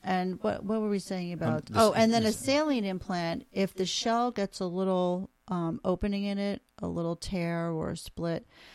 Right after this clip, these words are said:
Speaker 1: the silic-, the saline will just come out and the body will absorb it and you'll excrete it in the urine and the breast will become smaller. So you know if your implant has, you know,
Speaker 2: Deflated.
Speaker 1: a little
Speaker 2: Mm,
Speaker 1: deflation,
Speaker 2: mm-hmm.
Speaker 1: right. So with a silicone implant, because the silicone's so thick,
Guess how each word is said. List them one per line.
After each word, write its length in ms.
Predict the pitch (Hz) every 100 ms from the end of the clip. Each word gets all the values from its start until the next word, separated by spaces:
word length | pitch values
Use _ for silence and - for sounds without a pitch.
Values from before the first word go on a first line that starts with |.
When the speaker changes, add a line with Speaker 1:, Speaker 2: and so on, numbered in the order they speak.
| - _ _ -
Speaker 1:
the 60 |
silic-, 480 | 196 - 240 240 240
the 140 | 190 185
saline 440 | - 233 233 208
will 100 | 175
just 260 | 160 175 -
come 200 | 202 180
out 360 | 165 160 156 -
and 220 | 175 165
the 40 |
body 280 | 160 180 175
will 120 | 165
absorb 380 | 165 160 165 151
it 180 | 160 160
and 140 | 160
you'll 200 | 160 165
excrete 340 | 160 - 165 160
it 120 | 156
in 120 | 160
the 80 | 156
urine 500 | 156 160 160 160 - 185
and 340 | 165 160 156
the 80 | 165
breast 300 | 175 175 -
will 80 | 160
become 320 | 156 175 156
smaller. 360 | - 214 -
So 260 | 160 160 160
you 200 | 180 190
know 280 | 190 180 170
if 120 | 175
your 160 | 160 151
implant 500 | 160 - 156 147 - _ 156
has, 280 | 160 156 - -
you 140 | 110
know, 40 | -
Speaker 2:
Deflated. 300 | 107 92 -
Speaker 1:
a 140 | 180
little 260 | 160 156 76
Speaker 2:
Mm, 40 |
Speaker 1:
deflation, 500 | - 78 - 185 90
Speaker 2:
mm-hmm. 140 | 87 90
Speaker 1:
right. 160 | - - - - - - - _
So 320 | - 190 -
with 240 | 180 180
a 100 | 165
silicone 500 | - 440 480 262 180
implant, 500 | 175 160 170 165 156 _ _
because 360 | 185 220 233 202
the 100 | 196
silicone's 560 | 196 190 - 185 170
so 200 | - 160
thick, 580 | 156 - 240 170 175